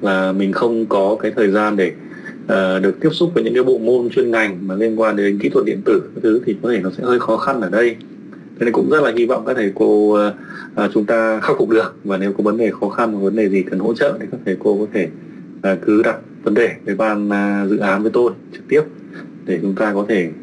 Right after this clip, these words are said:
thực hiện được cái công việc hiệu quả nhất. <coughs> Rồi ạ. Thì, ờ, hôm trước chúng ta đang dừng lại cái bài tập kinh điển, đó là điều khiển led sáng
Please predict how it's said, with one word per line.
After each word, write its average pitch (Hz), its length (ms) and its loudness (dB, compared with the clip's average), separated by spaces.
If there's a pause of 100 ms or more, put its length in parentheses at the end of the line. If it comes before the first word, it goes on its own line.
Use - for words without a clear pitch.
(460)
thực - 140 0
hiện - 220 2
được 101 100 -2
cái 104 80 -2
công 110 220 0
việc 101 160 2 (280)
hiệu - 140 -2
quả - 120 -2
nhất. 156 180 0 (1400)
<coughs> - 840 -4
Rồi 104 140 4
ạ. - 60 0 (840)
Thì, 113 220 2
ờ, 113 220 4
hôm 127 180 -4
trước 170 140 0
chúng 123 100 -4
ta 131 120 2
đang 131 200 0
dừng 110 220 0
lại 117 140 2 (160)
cái 120 140 -6
bài 104 480 -2
tập 107 180 -2 (480)
kinh 151 160 2
điển, 123 200 2 (400)
đó 104 180 0
là 107 320 0 (480)
điều 113 140 4
khiển - 280 0 (280)
led 139 260 2 (720)
sáng 113 420 -2